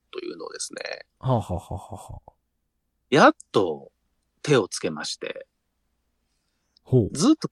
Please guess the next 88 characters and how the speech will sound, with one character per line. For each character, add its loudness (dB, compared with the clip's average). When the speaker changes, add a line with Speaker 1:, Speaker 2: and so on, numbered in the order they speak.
Speaker 1:
ね、 0
ヤ 6
フ 0
オ 2
ク 2
は 6
ね、 0
見 8
る 6
だ 0
け 4
だ -2
っ -20
た -8
ん -12
で -12
す -10
よ。 -6
あ、 0
こ -4
ん -6
な -4
の -6
が -8
あ -4
る -6
ん -12
だ -8
な、 2
あ 0
ん -2
な 0
の -2
が -2
あ -4
る -4
ん -6
だ -8
な 6
っ -12
て 0
い -4
う -14
ふ -20
う -20
に -10
見 4
る 2
だ -12
け。 -20
Speaker 2:
な 2
る -4
ほ -12
ど -4
ね。 2
う 4
ん。 0
Speaker 1:
す -6
ご 2
い -14
な。 6
あ、 -2
こ -2
う 4
い 6
う 4
ふ 0
う 4
に 4
な -4
ん -10
か -14
み -12
ん -12
な -4
こ -10
う、 -18
何、 -16
入 -6
札 -10
し -8
て -2
い -4
く -4
ん 0
だ 0
な 4
っ -6